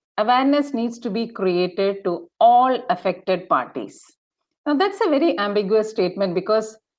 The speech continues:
it doesn't say exactly or explicitly who needs to be involved in the awareness program, nor does it say what are the delivery methods that we need to use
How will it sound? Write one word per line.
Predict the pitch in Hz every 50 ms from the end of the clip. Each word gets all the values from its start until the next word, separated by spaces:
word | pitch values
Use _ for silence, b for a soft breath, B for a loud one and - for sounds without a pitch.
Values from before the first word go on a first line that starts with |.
| _ _ _ _
it | - 277 240
doesn't | 359 359 285 392 427 403
say | - - 349 359 320
exactly | - 233 226 190 170 165 185 220 208 226 226 - 277 277 285
or | 269 240
explicitly | 208 202 202 - - 233 254 247 - 240 - - 240 254 254 254 - -
who | 277 277 349 339
needs | 320 254 247 - -
to | 240
be | 240 240
involved | 220 202 196 208 208 202 208
in | 202 190 185 175
the | 190 180 175 170 170 -
awareness | 180 175 180 180 170 165 170 165 -
program, | - - 160 139 131 143 131 120 135 175 - _ _ _ _ _ -
nor | 247 285 311 359 392
does | 381 415 359 -
it | 415 403 403
say | - - 330 320 339
what | 339 262 226 226 220
are | - 269
the | 302 294
delivery | 196 190 202 196 208 214 240 254 311
methods | 262 226 208 185 180 - 240 247 277 - -
that | 233 220 196 180
we | 190 202
need | 185 202 202 202 202
to | 214
use | 202 190 180 180 180 185 185 185 185 - - -